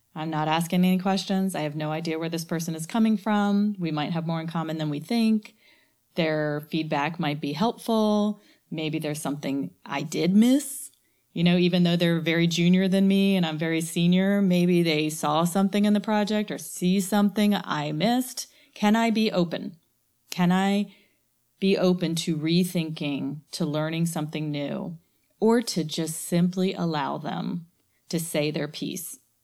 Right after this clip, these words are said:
in its entirety and hear them with sincerity, hear them with authenticity, and then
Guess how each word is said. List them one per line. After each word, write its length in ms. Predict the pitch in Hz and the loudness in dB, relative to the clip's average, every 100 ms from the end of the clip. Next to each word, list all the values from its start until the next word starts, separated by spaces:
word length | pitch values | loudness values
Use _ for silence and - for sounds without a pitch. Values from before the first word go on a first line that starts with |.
| - | -4
in 320 | 170 151 156 - | -2 -2 -4 -6
its 240 | 160 - | -8 -4
entirety 840 | 151 151 - 185 - - - 175 - _ _ - | -6 -6 -6 -6 -6 -8 -10 -12 -16 _ _ -6
and 140 | 170 | -4
hear 640 | 165 - - 160 160 165 165 | -4 -6 -4 -2 -2 -2 -2
them 560 | 143 - - - 170 _ - | -4 -6 -6 -6 -6 _ -4
with 140 | 175 | -2
sincerity, 840 | 165 143 143 139 - - - - 180 | -2 -6 -8 -8 -8 -10 -12 -12 -14
hear 420 | - - 175 165 | -10 -2 0 0
them 460 | 165 147 - 185 175 | -2 -4 -6 -6 -6
with 160 | 160 156 | -6 -6
authenticity, 960 | 156 151 - - 180 - - - 175 _ _ _ _ _ _ - | -8 -10 -10 -10 -12 -10 -8 -8 -10 _ _ _ _ _ _ -4
and 260 | 165 170 | 0 2
then 800 | 170 180 196 190 165 139 151 | 4 4 4 4 2 -2 -6